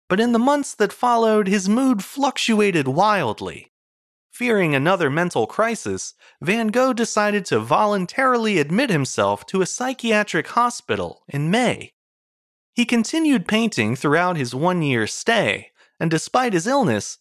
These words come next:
he produced some of his most famous works during this time, including Irises and Starry Night. In May of eighteen ninety, Van Gogh left the mental hospital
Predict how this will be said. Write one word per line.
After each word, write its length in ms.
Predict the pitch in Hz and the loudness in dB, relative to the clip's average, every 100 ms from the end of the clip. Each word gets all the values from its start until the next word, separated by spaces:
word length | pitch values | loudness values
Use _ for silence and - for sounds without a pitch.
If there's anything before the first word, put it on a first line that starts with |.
| _ | _
he 140 | 269 | -4
produced 420 | 277 240 214 214 - | 0 0 0 -2 0
some 180 | 185 | 0
of 120 | 175 131 | 0 0
his 180 | 113 | -2
most 320 | 135 165 - - | 0 0 -2 -6
famous 460 | 240 240 220 - | -2 0 0 0
works 480 | 175 240 190 - - | 0 0 0 -2 -4
during 320 | 139 135 127 | 0 0 2
this 180 | 117 - | 0 -2
time, 480 | - 247 165 82 - _ _ _ 131 | -2 0 0 -4 -14 _ _ _ -6
including 480 | 127 170 139 110 - | -2 0 2 0 -2
Irises 840 | - 254 180 110 - 101 175 - - _ _ - | -2 0 0 -2 -2 -2 -2 -6 -16 _ _ -2
and 160 | 208 | -2
Starry 480 | 208 - 165 131 131 | -2 -2 0 0 0
Night. 340 | 160 113 82 _ _ _ _ _ _ _ _ - | -2 -2 -4 _ _ _ _ _ _ _ _ -2
In 240 | 170 170 | 2 2
May 360 | 220 285 160 127 | 4 4 4 2
of 160 | 117 - | 2 0
eighteen 500 | 226 233 - 214 175 | -4 -4 0 2 4
ninety, 520 | 180 185 131 87 - _ _ - | 2 0 -2 -6 -14 _ _ -8
Van 320 | 127 220 269 | -2 0 0
Gogh 300 | 226 208 202 | 2 2 2
left 380 | 190 151 220 220 | 2 0 0 0
the 80 | 190 | -2
mental 380 | 160 180 147 117 | 0 0 -2 0
hospital 680 | 202 247 - 110 92 87 | 0 0 -2 -4 -4 -4